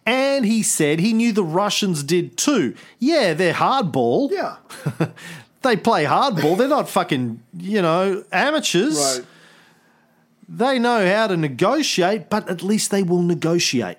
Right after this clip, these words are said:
Speaker 2: Yeah.
Speaker 1: Kennan later said he never meant that the United States should undertake global intervention through military means.
Speaker 2: Ah. D-, do you bel-
Speaker 1: But
Speaker 2: Yeah.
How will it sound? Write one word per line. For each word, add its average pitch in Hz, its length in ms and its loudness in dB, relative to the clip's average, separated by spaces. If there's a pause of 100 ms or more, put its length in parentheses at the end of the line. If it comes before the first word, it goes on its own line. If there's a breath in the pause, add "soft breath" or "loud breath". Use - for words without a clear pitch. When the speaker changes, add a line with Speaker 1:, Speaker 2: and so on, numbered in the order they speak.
Speaker 2:
Yeah. 180 180 -8 (400 loud breath)
Speaker 1:
Kennan 214 480 2 (300)
later 156 320 2
said 143 380 2
he 165 380 -2
never 156 880 2 (140)
meant 131 500 -2 (540 soft breath)
that 139 180 -2
the 143 60 2
United 139 500 2
States 135 380 -2
should 131 200 -2
undertake 123 640 -2
global 151 760 2
intervention 117 1000 -2 (420 soft breath)
through 135 280 0
military 127 680 2
means. 90 240 -6
Speaker 2:
Ah. 107 720 -6 (580 loud breath)
D-, 143 160 -6 (120)
do 147 160 -4
you 170 100 0
bel- 151 200 -4
Speaker 1:
But 247 400 4
Speaker 2:
Yeah. 131 360 -4